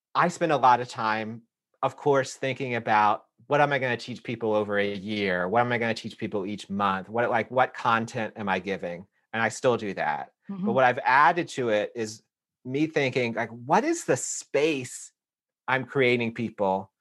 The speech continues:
Speaker 1: for people? What is the space I'm creating for people to be able to feel what they need to feel and go through it
Speaker 2: Mm-hmm.
Speaker 1: from start to finish? How am I welcoming them in? Where am I taking them? How am I leaving them? H-,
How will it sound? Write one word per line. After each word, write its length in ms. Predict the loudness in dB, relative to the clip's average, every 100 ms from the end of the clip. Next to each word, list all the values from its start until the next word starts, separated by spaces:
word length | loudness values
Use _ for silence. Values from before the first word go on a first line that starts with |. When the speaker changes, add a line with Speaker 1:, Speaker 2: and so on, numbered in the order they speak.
| _
Speaker 1:
for 120 | -2 0
people? 640 | 0 0 0 0 -2 -8 _ _ _
What 120 | 0
is 120 | 0
the 80 | 0
space 340 | -2 2 2 0
I'm 120 | -2
creating 300 | 0 0 0
for 100 | -6
people 280 | -8 -6 -8
to 80 | -4
be 140 | 2
able 120 | 2
to 60 | 2
feel 460 | -6 -4 2 4 6
what 220 | 2 0
they 140 | -2
need 260 | -2 -2 -6
to 60 | -14
feel 600 | -10 -4 -2 -2 -4 -10 _ _ _ _ _
and 300 | -2 -2 -8 _ _ _
go 260 | 0 2 2
through 400 | -4 -6 -2 -2
it 160 | -4 -10 _ _ -6
Speaker 2:
Mm-hmm. 320 | -6 -2 -4 -6 _
Speaker 1:
from 140 | -14 -14
start 400 | 0 2 2 0
to 60 |
finish? 640 | -6 -6 -4 -8 -14 -20 _ -2
How 240 | 2 2
am 100 | 2
I 120 | 0
welcoming 500 | 0 0 -2 -4 -8
them 280 | -8 -8 -12 _ _
in? 380 | -6 -6 -10 -16 _ _
Where 200 | 0 2 4
am 120 | 2
I 100 | -2
taking 420 | -2 -4 -4 -6
them? 180 | -6 -4
How 220 | -2 -2
am 100 | 0
I 100 | 0
leaving 440 | -2 -2 -2 -2 -2
them? 260 | -4 -4
H-, 60 | -10